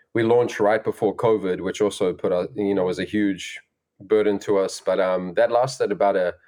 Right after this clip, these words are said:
a year or so, and, um, and then, you know, pivoted from there. And actually, part of my success today, a huge part of my success, success is the failure of that business.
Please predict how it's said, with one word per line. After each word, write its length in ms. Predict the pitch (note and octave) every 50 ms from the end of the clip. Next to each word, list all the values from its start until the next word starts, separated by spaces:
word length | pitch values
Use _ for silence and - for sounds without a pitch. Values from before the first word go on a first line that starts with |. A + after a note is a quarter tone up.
| _ _ _ _ _ _ _ _ _ _ _ -
a 80 | -
year 580 | G2+ G#2 G2+ G2+ G#2 G#2+ A2 A2 A2+ A2 G#2+ G2+
or 60 | F#2+
so, 580 | F#2+ - - - G2 F#2+ F#2 F#2 F#2 F2+ F2 - - _ _ _ _ _ _ _ _
and, 300 | - F2+ F#2 F2+ F2+ E2
um, 720 | F#2 F2 F2 E2+ F2 E2+ E2+ E2+ E2+ E2 D#2+ D#2+ D#2 - - _ _
and 140 | E2+ G2 G2+
then, 320 | G2+ G2 F#2+ F#2+ F2 D#2+
you 120 | F#2+ G2+ G2+
know, 120 | G2 F#2+
pivoted 460 | F2+ - A#2+ G#2+ F#2+ G#2 G2 G2 F2+
from 220 | - - F#2+ F2+ F2+
there. 300 | F2+ F#2+ G2 G2+ G2+ F#2+
And 220 | F2+ F2+ F2 E2 - _ _ _ _ _ _ _ _ _ _ _ _ _ _ _ _ _ -
actually, 580 | F2+ G2 - - A2+ G#2+ G2+ F#2+ F#2+ - - - _ _ _ _ _ -
part 180 | A#2+ A2 A#2 A2+
of 60 | G#2
my 140 | G#2 F#2+ F#2
success 520 | - - - G#2+ - - - G#2+ G2 -
today, 280 | - - F#2+ G2 G2 F#2+
a 20 |
huge 240 | F#2+ D#3+ D#3 - -
part 120 | C3 A2+
of 40 | G#2+
my 140 | G#2 F#2+ F#2+ G2
success, 340 | - - G2+ F#2+ - - - - - -
success 420 | - - - - - G2+ F#2+ -
is 200 | - G#2 G#2 G2
the 120 | - G#2 F#2+
failure 400 | F#2 - G#2+ G2+ G#2 G#2+ G2+ F2
of 180 | E2 F#2 F2+ F2+
that 160 | F#2 D#2+ D#2+
business. 440 | F2+ D#2+ E2 D#2+ - - - -